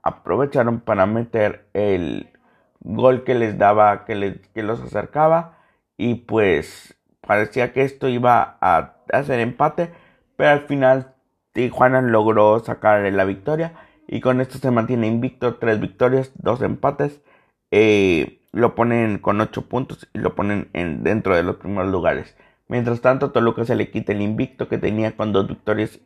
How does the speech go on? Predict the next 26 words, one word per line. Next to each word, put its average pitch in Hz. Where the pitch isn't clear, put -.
y 82
un 120
empate, 139
y -
ahora 113
una 110
derrota. -
Eh, -
fue 156
un 156
buen 156
juego, 175
hubo 135
emociones, 165
pero 123
sí 127
fue 123
un 120
poco 120
raro 127
porque, 107
les 92
digo, 90
al 80
minuto 95
veinticinco 135